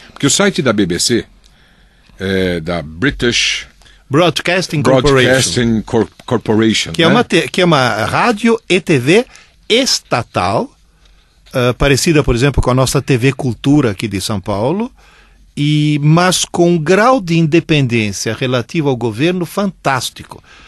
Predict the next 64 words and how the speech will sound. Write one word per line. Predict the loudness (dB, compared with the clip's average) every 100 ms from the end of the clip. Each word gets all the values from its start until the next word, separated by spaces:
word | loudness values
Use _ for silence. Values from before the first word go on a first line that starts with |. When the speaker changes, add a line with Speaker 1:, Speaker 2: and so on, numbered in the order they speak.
| -20 -8 -2
Speaker 2:
Ou | 0
seja, | 2 2 2
é |
uma | 2
estatal | 2 0 2 0
que | 2
às | 0 2
vezes | 0 0
fala | 0 0
mal | 2 0
do | 0
governo. | -2 0 -2 -2 -2 0
<laughs> | 0
Isso, | 0 0
isso | 0 0
é | 0
uma | 0
coisa | 0 0
maravilhosa. | 2 2 2 2 2 0
Speaker 1:
Isso | 0 0
é |
muito | -2 -2
bom, | -6 -6
né? | -4 -4 -4 -10 -20 -20 -20 -12
É, | -8
quer | -4
dizer, | -4 -4
não | -4
é | -4
que, | -4
não, | -6 -4 -4 -2 0 0 2
não | 0
que | 0
seja | 0
muito | 0 0
bom | 0 0
falar | 2 0 2
mal | 2 0
do | -2
governo, | -4 0 0 0
mas | -4 -2
é |
Speaker 2:
Não, | 2
é | 2
Speaker 1:
muito | 2
Speaker 2:
bom, | 2
é | 4
Speaker 1:
bom, | 2
Speaker 2:
bom. | -2 -10 -6
Speaker 1:
é | 0
Speaker 2:
Sempre | 2 2
Speaker 1:
bom, |
Speaker 2:
tem | 2 0
que |
falar | 0 0 2
mal | 2
Speaker 1:
é |
Speaker 2:
do | 2
Speaker 1:
bom | 2
Speaker 2:
governo | 2 2
Speaker 1:
ser | 2
Speaker 2:
porque | 0 0
Speaker 1:
permitido | 2 2 0 -2 0 0 -2
falar | 0 0 2 2 2 0